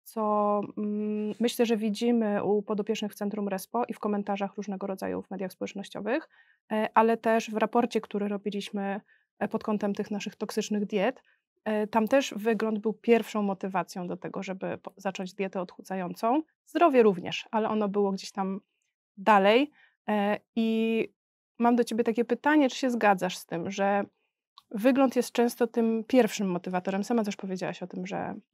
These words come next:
że to dla ciebie była pierwsza motywacja, e, ale z czasem, mm, zaczynamy też na to trochę inaczej patrzeć, no bo zaczynamy dostrzegać inne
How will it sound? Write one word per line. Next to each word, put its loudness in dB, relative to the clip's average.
że -6
to -8
dla -6
ciebie -8
była -4
pierwsza -8
motywacja, -4
e, -2
ale 6
z -8
czasem, 2
mm, -2
zaczynamy 0
też -8
na 0
to -6
trochę -4
inaczej -2
patrzeć, -2
no 0
bo -2
zaczynamy -4
dostrzegać -6
inne -2